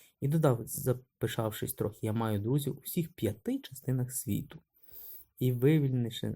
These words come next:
не без зусилля руку з живих лещат, що загрожували її розтрощити, Паганель розпочав з комендантом довгу розмову. Гленнерванові дуже хотілося втрутитись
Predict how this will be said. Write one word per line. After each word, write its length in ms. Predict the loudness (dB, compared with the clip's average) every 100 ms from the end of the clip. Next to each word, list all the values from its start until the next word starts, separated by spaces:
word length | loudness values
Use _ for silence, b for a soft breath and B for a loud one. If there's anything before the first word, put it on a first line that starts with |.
| -2
не 160 | 2 2
без 220 | 2 -2
зусилля 600 | -4 -4 0 0 0 0
руку 340 | -2 -4 -6
з 80 | -8
живих 380 | -4 -4 -4 -6
лещат, 560 | -8 -8 -10 -4 -2 -4 -10 b b b
що 200 | -4 0
загрожували 680 | 2 4 4 4 4 2 2
її 120 | 4
розтрощити, 840 | 2 0 -4 -4 2 2 2 -4 -10 _ _ _
Паганель 420 | -2 2 4 4
розпочав 500 | 2 0 -4 -2 -2
з 60 | -2
комендантом 680 | -2 0 0 -2 -2 -4 -4
довгу 520 | 0 2 2 0 -2
розмову. 500 | -4 -4 -6 -6 -10 -16 _ _ B B B
Гленнерванові 840 | 0 4 4 4 4 4 4 0 0
дуже 360 | 0 2 2
хотілося 440 | 0 2 2 0 -4
втрутитись 540 | -2 0 -2 -6 -8